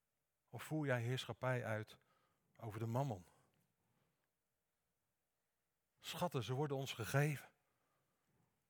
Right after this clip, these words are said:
We krijgen schatten ook toevertrouwd.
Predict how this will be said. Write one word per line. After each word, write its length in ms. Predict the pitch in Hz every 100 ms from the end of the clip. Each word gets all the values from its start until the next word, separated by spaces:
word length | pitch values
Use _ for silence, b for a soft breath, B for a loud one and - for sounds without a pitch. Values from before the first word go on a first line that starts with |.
| _ _
We 100 | -
krijgen 320 | - 160 156 143
schatten 380 | - 170 151
ook 260 | 135 120 - _ _ _
toevertrouwd. 720 | 165 180 180 139 110 - -